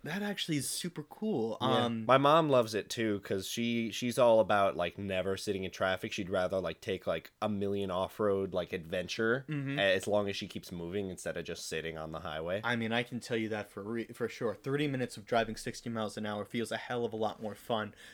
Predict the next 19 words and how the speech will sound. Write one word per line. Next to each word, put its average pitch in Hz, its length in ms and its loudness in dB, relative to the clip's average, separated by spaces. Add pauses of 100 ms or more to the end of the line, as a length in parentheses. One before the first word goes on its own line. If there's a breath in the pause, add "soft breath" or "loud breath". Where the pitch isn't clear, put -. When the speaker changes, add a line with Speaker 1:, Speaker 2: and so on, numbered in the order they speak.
(120)
Speaker 1:
than 113 160 -4
thirty 120 260 2
minutes 107 260 -2
sitting 110 400 0
in 107 160 -8
stop-and-go, 107 680 0
dead-stop 101 420 -2
traffic. 98 420 -4
Speaker 2:
Yes, 107 300 4
that 131 240 4
sucks. - 580 4
Speaker 1:
Yeah. 117 340 4 (280 soft breath)
It's - 240 0
not 185 260 4
fun. 160 380 4 (140)
Speaker 2:
No. 98 280 -2
Speaker 1:
Whoever 196 300 6
invented 143 440 4
that, 101 240 -2